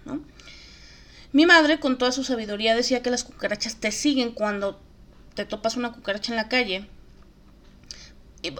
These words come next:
digo, no obviamente de que, "Ay, ahí está ese güey, déjame lo sigo". No, no, no, sino por protegerse. Y es que, pues, las cucarachas sí se sienten en peligro y tú haces sombra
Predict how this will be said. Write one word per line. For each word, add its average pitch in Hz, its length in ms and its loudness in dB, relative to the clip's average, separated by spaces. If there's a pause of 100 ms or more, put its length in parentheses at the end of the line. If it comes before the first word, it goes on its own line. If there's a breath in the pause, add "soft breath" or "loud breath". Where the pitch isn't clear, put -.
digo, 226 220 6
no 233 140 2
obviamente 262 420 2
de 226 120 -2
que, 196 200 -2
"Ay, 302 200 4
ahí 285 80 2
está 294 220 -4
ese 311 120 -2
güey, 285 140 -2
déjame 285 240 -2
lo 226 100 -4
sigo". 247 300 -4
No, 269 200 0
no, 403 140 -4
no, 415 220 -6 (320 loud breath)
sino 240 640 -4
por 247 160 -4
protegerse. 247 520 0
Y 226 60 -2
es 233 100 -2
que, 277 160 0 (1120 loud breath)
pues, 226 180 0
las 233 160 0
cucarachas 226 680 -2
sí - 320 -8
se 277 120 -4
sienten 262 360 -2
en 247 160 -4
peligro 233 480 -2 (1900 loud breath)
y 247 240 -2
tú 277 240 4
haces 269 320 0
sombra 285 600 0